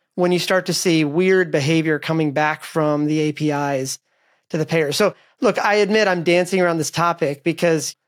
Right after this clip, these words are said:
the seven thousand pound gorilla in the room is the payers. I totally ad-,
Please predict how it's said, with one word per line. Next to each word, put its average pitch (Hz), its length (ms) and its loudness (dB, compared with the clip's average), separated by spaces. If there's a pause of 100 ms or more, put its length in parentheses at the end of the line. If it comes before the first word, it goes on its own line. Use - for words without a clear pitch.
(120)
the 160 120 -2
seven 185 340 -2
thousand 170 420 0
pound 160 240 0
gorilla 160 380 2
in 151 60 0
the 147 100 0
room 160 320 2
is 131 100 -4
the 147 80 -6
payers. 139 580 -6 (160)
I 156 60 -6
totally 156 400 -2
ad-, 139 120 -6